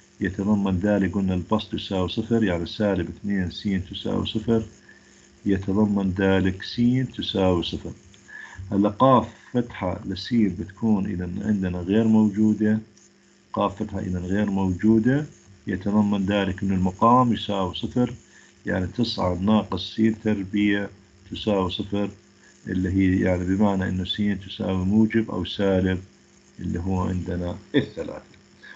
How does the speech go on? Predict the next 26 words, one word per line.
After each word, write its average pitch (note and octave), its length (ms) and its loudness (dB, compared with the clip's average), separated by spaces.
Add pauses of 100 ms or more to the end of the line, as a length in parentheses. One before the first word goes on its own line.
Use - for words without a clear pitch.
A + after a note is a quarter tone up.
(240)
يعني G2 240 0
بمعنى G#2 360 2
برضه G2 260 -2
كمان G2 400 -2
الأطراف G2 480 -4
كمان F#2 360 -4
بتكون F#2 380 -6
إذا F2+ 280 -4
عندنا F2+ 300 -4
غير F2+ 200 -2
موجودة، A#2 600 2 (460)
وبالتالي A#2 600 2
إذا G2 280 -2
نوجد F#2+ 440 2
الآن G2 460 -2 (220)
إذا F#2+ 160 -4
بده F2+ 180 -2
يكون F#2+ 460 0 (100)
إذا F#2 140 -2
عندنا F2+ 600 -2
ال-، F2+ 440 0
القيم G2 360 4
العظمى F#2+ 360 2
والقيم F2+ 380 -4
الصغرى، A#2 480 4 (580)
إذا G2 220 0